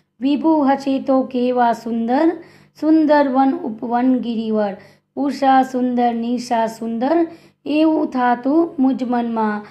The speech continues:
આ કાવ્ય પંક્તિનો અર્થ થાય છે ઉષા સુંદર, નિશા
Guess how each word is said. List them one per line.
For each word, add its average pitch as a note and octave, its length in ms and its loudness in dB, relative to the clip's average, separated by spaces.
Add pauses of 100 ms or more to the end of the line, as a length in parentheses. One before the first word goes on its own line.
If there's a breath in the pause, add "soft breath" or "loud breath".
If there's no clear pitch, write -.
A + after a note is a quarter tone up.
(400 loud breath)
આ D#4 200 2
કાવ્ય C4 380 2
પંક્તિનો B3 500 -2
અર્થ A#3+ 240 0
થાય B3 200 2
છે C4+ 180 -6 (180)
ઉષા D4+ 440 0
સુંદર, C4 520 4 (480 loud breath)
નિશા D4+ 600 2